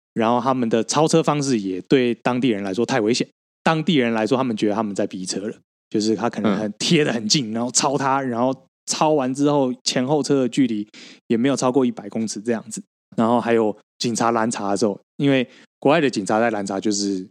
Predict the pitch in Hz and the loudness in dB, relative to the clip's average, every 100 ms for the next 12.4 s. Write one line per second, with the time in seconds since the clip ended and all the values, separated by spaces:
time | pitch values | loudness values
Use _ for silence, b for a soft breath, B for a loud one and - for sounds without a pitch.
0 | _ 120 107 107 107 104 101 98 107 113 | _ -2 0 0 -2 -2 -4 -2 -2 0
1 | 113 90 92 104 104 101 90 - 101 104 | -2 -4 -6 -4 -2 -4 -4 -4 -4 -4
2 | 90 98 95 95 - - 131 156 170 151 | -4 -6 -6 -10 -8 -2 0 0 0 0
3 | 113 131 110 104 98 107 135 147 139 _ | 2 0 -2 -4 -6 -8 -4 -4 -6 _
4 | _ _ - 151 127 127 131 127 120 113 | _ _ -4 0 2 2 0 0 0 0
5 | 110 107 123 131 110 - 110 95 110 110 | -2 0 2 2 0 -2 -2 0 0 2
6 | 107 110 87 85 - 110 110 107 151 131 | 2 0 -4 -10 -12 -4 -2 -2 -6 -12
7 | _ _ - 127 110 98 107 104 104 101 | _ _ -6 -2 -2 0 0 0 -2 -2
8 | 92 98 104 98 92 101 95 92 85 87 | -2 -4 -4 -2 0 -2 -4 -8 -10 -8
9 | 92 92 104 139 160 156 _ 127 139 123 | -8 -8 -10 -8 -10 -14 _ -10 -10 -2
10 | 139 87 - - 117 120 127 113 - 135 | 0 0 -4 -6 0 2 2 0 -2 0
11 | 127 151 135 117 131 120 113 135 123 110 | 0 0 2 2 0 0 0 2 2 2
12 | 120 113 104 110 | -2 -2 -4 -8